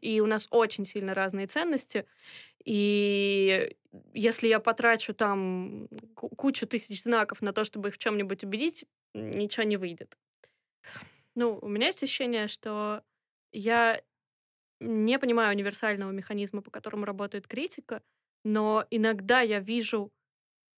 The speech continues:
как она срабатывает в конкретных маленьких,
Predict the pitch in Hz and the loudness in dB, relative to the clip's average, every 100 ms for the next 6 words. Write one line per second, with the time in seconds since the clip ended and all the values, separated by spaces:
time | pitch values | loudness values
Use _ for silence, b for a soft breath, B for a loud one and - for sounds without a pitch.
0 | _ _ - 220 214 226 226 - 226 220 | _ _ -6 -2 0 2 0 -2 -2 2
1 | 247 240 208 - - 214 214 - 254 254 | 2 0 -4 -6 -6 -4 -4 -4 -2 0
2 | 247 202 - _ _ _ - 220 226 214 | -2 -6 -8 _ _ _ -4 2 2 0
3 | 190 196 | -4 -10